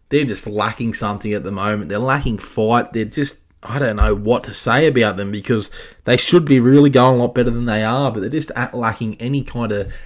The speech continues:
composure to go on and finish games off. And, um, it,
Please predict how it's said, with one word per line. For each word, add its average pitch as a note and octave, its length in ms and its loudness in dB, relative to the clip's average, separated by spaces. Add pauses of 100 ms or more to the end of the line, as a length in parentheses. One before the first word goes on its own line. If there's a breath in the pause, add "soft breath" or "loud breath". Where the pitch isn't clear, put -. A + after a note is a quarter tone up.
(440 loud breath)
composure B2+ 640 0
to A2+ 80 0
go A#2 240 0
on A#2 80 -4
and G2+ 140 -8
finish A#2 360 -4
games A2 360 0
off. C3 320 4
And, G#2 260 -2 (400 soft breath)
um, A2+ 240 2
it, A#2 100 -2